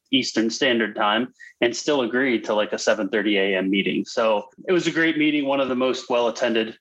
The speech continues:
meetings, because it was, the benefit there was there was no PowerPoint deck. I loved it. There was no presentation. It was conversation. And that's exactly what you talk about. So it was very conversational. It was a great interactive meeting. And it talked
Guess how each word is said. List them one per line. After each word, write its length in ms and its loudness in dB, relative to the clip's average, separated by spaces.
meetings, 600 0
because 640 0
it 140 0
was, 580 -2
the 80 -8
benefit 480 -2
there 160 2
was 200 -2
there 100 0
was 160 -2
no 160 2
PowerPoint 580 -2
deck. 200 0
I 40 0
loved 320 2
it. 100 -2
There 100 2
was 160 0
no 140 0
presentation. 800 0
It 60 2
was 200 -2
conversation. 800 -2
And 140 0
that's 380 -2
exactly 680 0
what 160 0
you 80 -2
talk 240 -2
about. 300 -2
So 160 -2
it 40 2
was 120 -4
very 220 2
conversational. 640 -2
It 20 0
was 120 -2
a 20 -2
great 320 0
interactive 560 0
meeting. 480 0
And 120 0
it 200 -2
talked 340 0